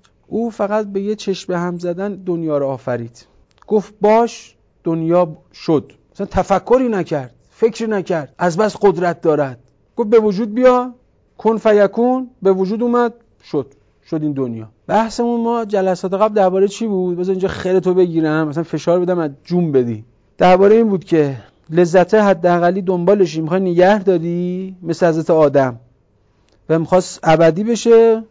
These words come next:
حبود کرد. درسته؟ بعد ما گفتیم آقا برای اینکه می‌خوای صبرتو قوی کنی، لذت‌های حداقلی رو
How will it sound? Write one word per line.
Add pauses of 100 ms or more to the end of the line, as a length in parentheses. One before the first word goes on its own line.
(380)
حبود
کرد. (600)
درسته؟ (340)
بعد
ما
گفتیم
آقا (480)
برای
اینکه
می‌خوای
صبرتو
قوی
کنی،
لذت‌های
حداقلی
رو